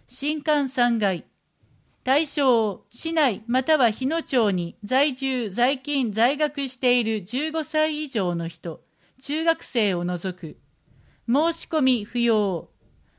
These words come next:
要約筆記が必要な人は、六月十一日木曜までに障害福祉課に連絡してください。申し込み、問い合わせ、障害福祉課、アイピー電話、零五零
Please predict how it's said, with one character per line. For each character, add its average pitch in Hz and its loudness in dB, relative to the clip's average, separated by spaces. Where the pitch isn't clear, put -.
要 311 2
約 339 0
筆 330 -2
記 277 -6
が 214 2
必 - -10
要 285 -2
な 262 0
人 254 -2
は、 185 -2
六 226 -4
月 320 -2
十 294 -4
一 294 -6
日 285 -4
木 254 0
曜 311 2
ま 226 2
で 196 0
に 175 -4
障 302 -4
害 311 2
福 - -14
祉 285 -8
課 262 0
に 247 0
連 220 0
絡 240 -4
し 214 -12
て 214 -4
く 220 -6
だ 196 -2
さ 180 -6
い。 131 -12
申 294 2
し - -8
込 330 0
み、 269 0
問 277 0
い 277 2
合 262 4
わ 240 4
せ、 190 -4
障 320 -2
害 311 4
福 - -8
祉 - -6
課、 208 0
ア 247 4
イ 320 0
ピ 320 -2
ー - -6
電 294 0
話、 170 -2
零 220 2
五 320 0
零 196 0